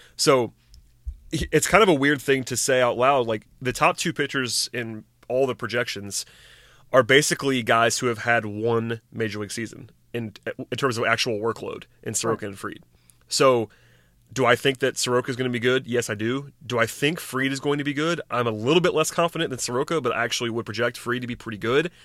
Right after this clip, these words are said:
Speaker 1: And by the way, his Fangraphs projection is three point three war. That's a good pitcher. Um, but in,
Speaker 2: Absolutely.
Speaker 1: in terms of trust, yeah, I mean, that is, that is a problem, 'cause I think if you just, like,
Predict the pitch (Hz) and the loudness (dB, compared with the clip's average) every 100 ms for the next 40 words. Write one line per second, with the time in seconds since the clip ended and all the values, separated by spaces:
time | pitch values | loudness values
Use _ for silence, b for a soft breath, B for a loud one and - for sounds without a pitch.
0 | b b b _ 131 127 135 143 117 117 | b b b _ 0 4 4 4 4 4
1 | 135 135 b b _ - - 127 123 123 | 2 0 b b _ -12 -2 0 0 0
2 | 123 123 - 113 - 123 123 90 120 113 | 0 0 0 -4 -4 -4 -4 -6 -6 -6
3 | 107 123 127 117 - 110 107 110 107 175 | -2 -2 -2 -2 -4 -4 -6 -6 -8 -8
4 | - b b b - 123 113 - - 131 | -12 b b b 0 0 0 -10 2 6
5 | 160 - 131 143 139 98 - 127 180 120 | 6 4 -2 -2 -2 -4 -6 0 0 0
6 | - - 127 208 - - - _ _ _ | -2 2 4 4 2 -2 -12 _ _ _
7 | _ _ _ 135 175 135 131 120 110 123 | _ _ _ 8 8 8 4 0 0 2
8 | 131 143 131 120 139 139 143 147 180 131 | 4 2 2 2 2 2 0 0 0 0
9 | 113 117 117 143 139 - 117 123 131 123 | 0 0 0 0 -2 -6 -10 -8 -8 -6
10 | 120 123 | -6 -6